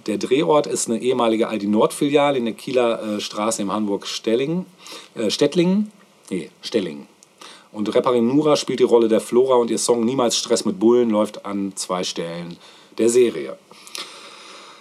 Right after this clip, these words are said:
Ja, verglichen wurde, wie ich das eben auch schon gemacht, die, äh, hab, die Serie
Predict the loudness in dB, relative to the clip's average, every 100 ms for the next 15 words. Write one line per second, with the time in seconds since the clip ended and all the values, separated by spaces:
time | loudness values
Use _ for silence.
0 | _ 0 2 2 2 2 2 4 4 4
1 | 2 2 2 2 0 2 2 2 2 0
2 | 0 -2 2 2 2 2 -4 -4 0 4
3 | 6 8 6 6